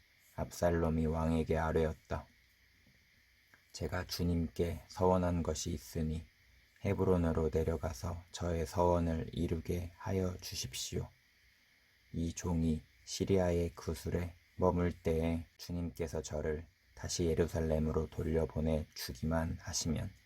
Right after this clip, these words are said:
제가 헤브론으로 가서 주님께 예배를 드리겠다고 서원을 하였습니다."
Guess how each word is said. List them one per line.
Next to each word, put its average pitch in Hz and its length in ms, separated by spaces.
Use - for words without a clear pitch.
제가 80 280
헤브론으로 82 720
가서 - 440
주님께 80 600
예배를 80 460
드리겠다고 76 800
서원을 80 480
하였습니다." - 720